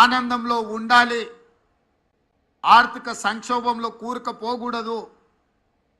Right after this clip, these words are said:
వాళ్ళను ఆదుకోవాలన్న లక్ష్యంతోటి రెండు లక్షల రూపాయల రైతు రుణమాఫీ చేస్తామని ఆనాడు ఓరుగల్లు గడ్డ మీద నుంచే లక్షలాది తెలంగాణ రైతాంగానికి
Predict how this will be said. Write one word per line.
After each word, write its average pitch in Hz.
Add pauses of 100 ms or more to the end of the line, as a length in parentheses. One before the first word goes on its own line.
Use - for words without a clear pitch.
వాళ్ళను 208 (180)
ఆదుకోవాలన్న 220 (120)
లక్ష్యంతోటి 220 (1300)
రెండు 240 (120)
లక్షల 233 (120)
రూపాయల 247 (200)
రైతు 233 (100)
రుణమాఫీ 247 (100)
చేస్తామని 214 (1000)
ఆనాడు 208 (200)
ఓరుగల్లు 226
గడ్డ 196 (120)
మీద 214 (100)
నుంచే 202 (120)
లక్షలాది 226 (100)
తెలంగాణ 208 (160)
రైతాంగానికి 202